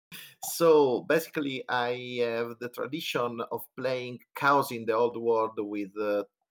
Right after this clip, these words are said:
two of my old fellow, uh,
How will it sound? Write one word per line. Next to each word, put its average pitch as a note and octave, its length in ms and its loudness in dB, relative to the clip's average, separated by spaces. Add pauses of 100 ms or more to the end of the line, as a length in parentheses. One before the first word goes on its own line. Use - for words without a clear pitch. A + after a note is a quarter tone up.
(340)
two E3+ 280 2
of B2 340 4
my A2 840 -2
old A#2 360 0
fellow, G#2 960 -6
uh, G#2 500 -6